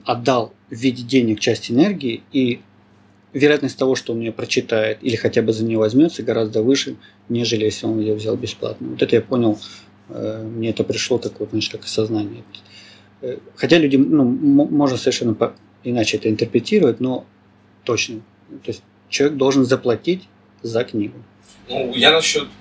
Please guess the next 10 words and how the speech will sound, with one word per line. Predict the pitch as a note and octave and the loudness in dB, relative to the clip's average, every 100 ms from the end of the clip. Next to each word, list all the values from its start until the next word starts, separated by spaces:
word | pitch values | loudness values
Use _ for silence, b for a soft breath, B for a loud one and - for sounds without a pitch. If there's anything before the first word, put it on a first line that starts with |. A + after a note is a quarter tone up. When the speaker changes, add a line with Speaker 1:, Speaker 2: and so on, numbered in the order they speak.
| - | -10
Speaker 2:
по | |
поводу | B2 D3 C#3 A#2+ A2+ | -4 -2 -2 -4 -8
платных | G2+ A#2+ A#2 A#2 | 2 2 2 -6
библиотек | A2+ G#2+ A#2+ - | -8 -8 -8 -8
полностью | - A#2 A2+ G#2 - | -2 -2 -2 -6 -8
согласен. | - G#2+ A#2+ - - - - | -8 -2 -2 -2 -8 -18 -14
Книги | A2+ A2 G#2 - | -12 -10 -12 -14
требуют | G#2 G2+ - | -14 -12 -8
особого | - - G2 F#2+ | -8 -6 -4 -4
ухода, | - - - - | -6 -12 -18 -18